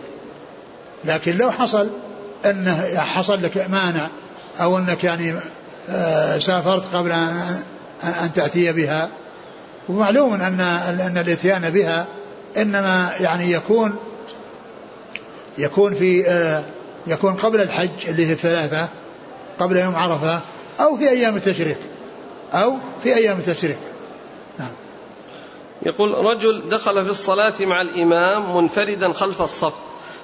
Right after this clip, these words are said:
Speaker 2: فصلى ركعة بنفسه، ثم جاء رجل معه في باقي صلاته،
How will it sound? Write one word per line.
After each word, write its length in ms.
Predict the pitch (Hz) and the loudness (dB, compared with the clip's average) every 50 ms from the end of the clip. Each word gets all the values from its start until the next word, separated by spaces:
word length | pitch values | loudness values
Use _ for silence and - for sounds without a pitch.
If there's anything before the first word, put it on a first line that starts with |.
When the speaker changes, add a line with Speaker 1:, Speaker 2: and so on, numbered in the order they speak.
| - - | -8 -6
Speaker 2:
فصلى 420 | 170 160 - 220 247 247 240 226 226 | -6 -2 0 0 2 2 2 2 2
ركعة 420 | 247 233 226 202 202 185 - 196 | 2 2 2 2 2 2 2 0
بنفسه، 600 | 185 175 175 175 180 160 - - 160 147 139 139 135 - | 0 2 2 2 2 0 0 -2 -4 -2 -2 0 0 2
ثم 200 | 185 185 185 185 | 2 4 4 2
جاء 360 | 175 185 208 214 208 196 185 | 4 4 4 4 4 4 4
رجل 260 | 202 214 185 208 214 | 2 2 2 2 4
معه 440 | 214 190 175 180 185 180 214 220 - - - - - - - - | 4 4 4 4 4 4 2 0 -2 -6 -10 -14 -16 -12 -4 0
في 120 | 175 170 | 0 2
باقي 360 | 160 185 196 196 196 190 170 156 | 4 4 4 2 2 -2 -4 -2
صلاته، 520 | - - 156 151 147 143 131 135 - | 0 0 2 2 2 2 0 0 -4